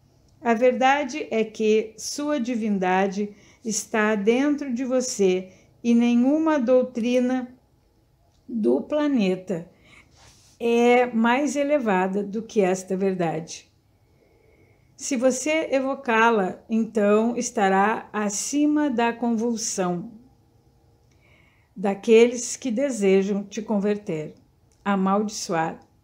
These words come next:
ou matar sua família pelo fato de não ser um crente. Isto, meu amigo humano, é a guerra entre a velha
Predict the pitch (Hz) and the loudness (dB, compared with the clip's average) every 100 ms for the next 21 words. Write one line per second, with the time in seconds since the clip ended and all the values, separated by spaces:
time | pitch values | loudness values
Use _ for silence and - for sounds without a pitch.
0 | _ _ 214 220 233 285 277 220 226 226 | _ _ 2 4 2 -4 -6 -6 -4 -6
1 | - 240 240 - 254 208 190 190 190 233 | -4 -2 -2 -4 -2 0 0 0 -2 -4
2 | 240 262 - 180 180 - - _ - _ | -4 -8 -4 -2 -2 -8 -20 _ -20 _
3 | 277 294 349 370 - 214 214 214 262 277 | -6 -4 -4 -4 0 2 2 -2 -4 -4
4 | - 185 165 160 - 185 170 _ _ - | -4 -2 -2 -4 -10 -18 -18 _ _ -20
5 | _ - 247 320 285 - 202 190 185 180 | _ -2 0 0 -2 -4 -2 0 0 -2
6 | 180 170 175 170 165 156 156 165 _ _ | -2 -2 -2 -2 -2 -2 -6 -12 _ _
7 | _ 254 247 277 302 214 208 214 220 208 | _ -2 0 2 0 2 2 2 0 -2
8 | 196 202 220 202 196 247 285 294 311 | -2 -2 -2 -2 0 0 0 -2 -6